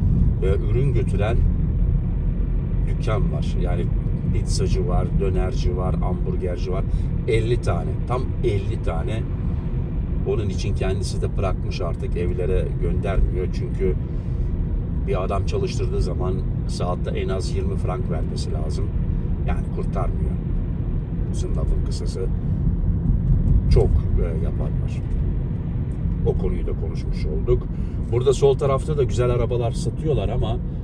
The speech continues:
biraz tuzlu, fiyatlarını da yazmamışlar bugün. Neden acaba ya? İsterseniz oradan da bir çekim yapabilirim. Orada genelde, e, elli altmış bin franklık üstüne arabalar var.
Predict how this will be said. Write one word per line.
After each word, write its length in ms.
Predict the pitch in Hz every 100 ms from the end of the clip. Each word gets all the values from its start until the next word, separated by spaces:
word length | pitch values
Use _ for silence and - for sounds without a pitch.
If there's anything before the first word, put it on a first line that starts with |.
| - - 101
biraz 340 | 110 113 -
tuzlu, 320 | 117 110 -
fiyatlarını 640 | - 104 101 - 104 107 113
da 80 |
yazmamışlar 720 | 104 90 113 - - - - -
bugün. 200 | - - - -
Neden 140 | -
acaba 260 | - - -
ya? 200 | - - - - - - - - - - - - - - - - - - -
İsterseniz 580 | - 147 - - -
oradan 360 | - - - -
da 100 | -
bir 80 | -
çekim 340 | - - -
yapabilirim. 600 | - - - - - -
Orada 240 | - - -
genelde, 600 | - - 143 - - - - - - - - -
e, 340 | - - - -
elli 200 | - -
altmış 520 | - - - - -
bin 120 | -
franklık 600 | - - - - - - - - -
üstüne 420 | - - - - -
arabalar 560 | - - - - - -
var. 160 | -